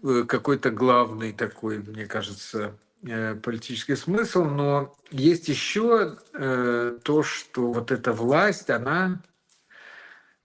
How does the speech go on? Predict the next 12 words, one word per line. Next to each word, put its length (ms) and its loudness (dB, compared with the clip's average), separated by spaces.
она, 280 -2
конечно, 800 0
э, 460 0
закрыла 560 4
все, 640 2
э, 440 -4
то 100 -8
есть 100 -4
она 260 4
отк-, 220 2
закрыла 460 4
возможности 1200 0